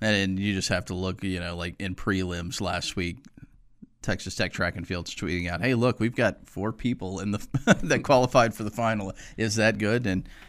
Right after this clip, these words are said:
yeah, there, there's a reason they're number one, and then they'll be back home this weekend, right? I think it's the last home meet of the regular season before they get ready, ready for the Big Twelve championship, which is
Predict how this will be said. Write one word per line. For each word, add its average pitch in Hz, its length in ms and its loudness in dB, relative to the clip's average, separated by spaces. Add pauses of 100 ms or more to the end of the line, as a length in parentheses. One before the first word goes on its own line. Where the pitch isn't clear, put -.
(120)
yeah, 123 180 8
there, 135 300 8
there's 147 260 8
a 147 60 8
reason 113 300 6
they're 107 120 6
number 101 260 4
one, 101 280 2
and 98 120 2
then 101 120 2
they'll 101 160 2
be 101 160 0
back 101 260 4
home 104 220 2
this 90 180 0
weekend, 101 340 0
right? 92 180 2
I - 20 -4
think 95 200 -4
it's - 140 -10
the 98 100 -2
last 90 400 -2
home 98 560 0 (500)
meet 98 280 0
of 90 140 -4
the 92 100 -2
regular 87 360 -4
season 90 460 -4
before 87 320 -4
they 87 120 -4
get 90 160 -6
ready, 90 180 -6 (160)
ready 90 220 0
for - 100 -10
the 85 80 -4
Big 85 180 -8
Twelve 85 220 -8
championship, 87 640 -6
which 107 160 -4
is - 240 -8